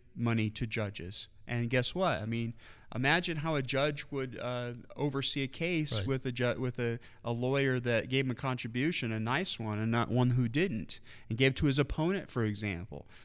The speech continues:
Speaker 1: Would that influence the outcome? And there's actually evidence that shows that does influence the outcome.
Speaker 2: Right.
Speaker 1: So why are we having even elections for these judges? That's really, re-, and they can't even talk about anything 'cause they can't talk about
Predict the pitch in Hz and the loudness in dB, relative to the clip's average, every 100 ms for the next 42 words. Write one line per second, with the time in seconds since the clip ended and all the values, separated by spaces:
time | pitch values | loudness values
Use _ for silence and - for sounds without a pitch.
0 | - 135 151 208 - 127 - 117 120 139 | -6 0 4 4 4 0 0 -2 -2 0
1 | 147 180 226 - 95 - - - 113 117 | 0 0 -2 -6 -8 -8 -16 -8 -4 -2
2 | 127 117 131 156 - 127 101 127 139 143 | -2 0 0 -2 -4 0 2 2 0 -2
3 | 160 - 170 170 190 190 220 202 165 123 | -4 -2 -2 -2 -4 0 0 -2 -4 -6
4 | 113 113 101 101 92 - - 156 117 95 | -4 -4 -6 -6 -10 -10 -8 -4 -4 -4
5 | - - 135 127 147 170 175 156 160 160 | -8 -10 -8 -4 -2 -2 -4 -6 -6 -6
6 | 165 156 165 156 143 156 202 - 165 165 | -4 -4 -4 -4 -2 -2 -2 -4 -6 -8
7 | - 185 190 170 170 233 165 - - 135 | -10 -8 -8 -2 -2 0 -4 -6 -4 -4
8 | - - 151 160 151 120 - - 170 220 | -4 -6 -4 -2 0 -2 -4 0 2 2
9 | - 196 208 208 - - 233 - 185 113 | 2 0 0 -4 -6 -6 -4 -4 -4 -4
10 | - 113 107 120 147 202 147 151 180 170 | -4 -2 -2 0 0 0 -2 -2 -2 -4
11 | - 170 160 147 147 | -4 -4 -2 0 0